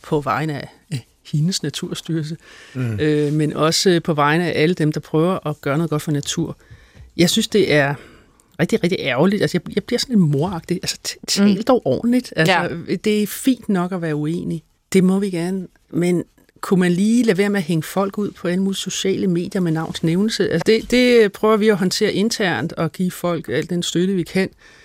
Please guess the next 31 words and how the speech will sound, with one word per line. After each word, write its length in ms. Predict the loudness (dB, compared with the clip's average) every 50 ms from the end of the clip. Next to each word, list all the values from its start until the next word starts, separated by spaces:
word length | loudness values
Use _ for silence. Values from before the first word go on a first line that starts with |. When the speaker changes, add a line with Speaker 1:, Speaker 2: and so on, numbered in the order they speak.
| -20 -20 -20 -20 _ 2
Speaker 1:
Og 100 | 4 4
også 200 | 4 4 2 2
være 200 | 2 2 2 2
fuldstændig 300 | 0 -2 -2 -2 -2 0
klar 180 | 0 0 0 0
over, 220 | 0 0 -2 -4 -4
at, 280 | -4 -6 -6 -4 -2
øh, 360 | -2 0 0 0 -2 -2 -4 -2 -2
det 120 | 0 0
også 180 | 0 0 -4 -4
kan 220 | -4 -2 -2 -2 -4 -4 -4
give 120 | -2 -2
nogle 280 | 0 0 0 0 0 0
personlige 400 | 0 -2 -2 -2 -2 -4 -4 -6
konsekvenser. 580 | -6 -8 -8 -10 -8 -8 -8 -8 -6 -10 -8
Det 160 | -6 -4 -2
synes 140 | -2 -2 -2
jeg 60 | 0
faktisk 200 | -2 -2 -2 -2
ikke 120 | -4 -6 -6
er 100 | -4 -4
rimeligt. 380 | -2 -2 -2 -2 -4 -6 -10 -16 _ -2 0
Jeg 120 | 2 2
må 80 | 4 2
så 100 | 2 2
bare 240 | 2 2 2 2 2
vende 180 | 2 2 2
om 80 | 2 0
at 100 | 0 -2
sige, 460 | -2 0 0 0 2 2 2 2 2
øh, 100 | 0 -2